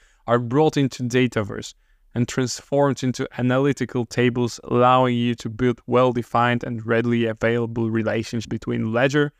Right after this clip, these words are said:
subledger, and source documents from multiple systems. So practically, you get a single data source for reporting.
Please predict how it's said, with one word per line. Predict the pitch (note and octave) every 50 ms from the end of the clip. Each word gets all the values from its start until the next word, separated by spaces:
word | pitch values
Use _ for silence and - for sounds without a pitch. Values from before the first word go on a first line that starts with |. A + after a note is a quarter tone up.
| _ _ _ _ _ _
subledger, | _ - - D3 D#3 D3+ D#3 D3 C3 C3+ C#3 C3 - - _ _ _ _ _ _ -
and | A#2+ B2 B2+ B2+ - _
source | - - - - C#3 C#3 C3 A#2 -
documents | - - A2 G#2+ - - B2 A#2+ A#2+ A2+ A2 G2
from | - - - A#2 A2+ A2+
multiple | A#2+ B2 A2+ A#2 - - A#2+ G#2+
systems. | - - B2 A#2 - - - A2 A#2+ - - - - _ _ _ -
So | - A#2
practically, | - - F3+ A3+ A3 - D#3 B2+ C#3 C#3+ D3
you | C3+ C3+
get | B2+ B2+ D3 D3 - - -
a | C#3
single | - - - D3 D3 C3+ C3+ C3
data | B2 C#3 C#3 B2 - A2+
source | - - - A#2+ A#2+ A#2
for | - - A#2+ A#2
reporting. | A#2 A#2+ A#2+ A2 - A2+ A2+ A2+ A#2 A#2+